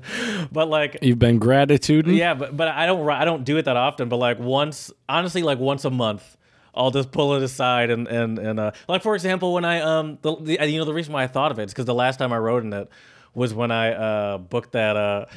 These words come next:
Speaker 1: <laughs> that Europe trip I told you
Speaker 2: The
Speaker 1: about.
Speaker 2: ticket?
Speaker 1: Yeah.
Speaker 2: Nice.
Speaker 1: I was, I, I wrote,
Speaker 2: Nice.
Speaker 1: uh, "I'm grateful for, to be able to take vacations like this." Um,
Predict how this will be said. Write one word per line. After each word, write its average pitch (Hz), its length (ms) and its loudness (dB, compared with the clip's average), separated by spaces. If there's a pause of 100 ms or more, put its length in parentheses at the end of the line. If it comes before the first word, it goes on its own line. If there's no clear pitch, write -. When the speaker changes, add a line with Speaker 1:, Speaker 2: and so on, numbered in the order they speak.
Speaker 1:
<laughs> - 200 -20
that 156 400 0
Europe 156 380 -2
trip 113 200 -6
I 104 100 -6
told 104 280 -8
you 101 160 -6
Speaker 2:
The 131 80 -2
Speaker 1:
about. 113 100 -4
Speaker 2:
ticket? 165 440 0
Speaker 1:
Yeah. 135 360 0 (140)
Speaker 2:
Nice. 135 440 6
Speaker 1:
I 147 40 0
was, 135 140 -2
I, 139 160 -4
I 135 160 -2
wrote, 139 300 0
Speaker 2:
Nice. 127 240 2
Speaker 1:
uh, 127 200 0
"I'm 131 220 -4
grateful 139 400 -4
for, 135 400 -2
to 123 120 -12
be 139 120 0
able 139 120 -2
to 143 60 -2
take 143 240 -4
vacations 139 580 -4
like 92 240 -10
this." - 400 -8 (600)
Um, 123 640 0